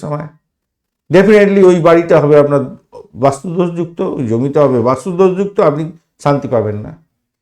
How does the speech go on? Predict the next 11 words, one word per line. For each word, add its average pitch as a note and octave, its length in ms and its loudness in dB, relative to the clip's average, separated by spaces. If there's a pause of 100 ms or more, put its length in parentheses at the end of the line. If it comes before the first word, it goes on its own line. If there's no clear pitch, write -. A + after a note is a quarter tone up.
(260)
যে F3 120 4 (100)
গাড়িটা G#3+ 260 4
কিনে A3+ 220 2 (120)
আসছেন, A3+ 280 -2
যে G#3 60 6 (100)
ইলেকট্রনিক G3+ 420 2
গ্যাজেট G#3 320 4
কিনে G#3+ 200 0
নিয়ে G#3+ 180 2
আসছেন, G#3 200 -4
সেই G3+ 160 -2